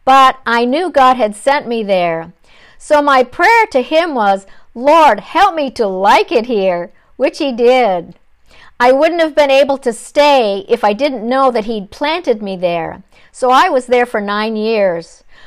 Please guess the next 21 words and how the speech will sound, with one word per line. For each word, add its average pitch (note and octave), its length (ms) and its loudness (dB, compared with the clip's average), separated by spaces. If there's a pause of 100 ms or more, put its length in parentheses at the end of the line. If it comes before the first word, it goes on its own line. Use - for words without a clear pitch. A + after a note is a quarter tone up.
(140)
But C#4 120 4
I C#4+ 140 6
also E4+ 480 4
knew B3 240 0
when A3+ 140 -2
it F3+ 80 -6
was G#3+ 200 -8
time D#4+ 480 -6
to B3+ 140 0
leave, F#3 460 -6 (120)
as A#3 180 -4
I A3+ 120 2
recognized A#3 800 -2
that - 140 -6
my G3+ 180 -4
spirit C#4 560 0
became G#3+ 380 -6
more G#3 160 -4
distressed A#3+ 920 -2 (480)
and A3 220 -2
uncomfortable, A3 1080 -6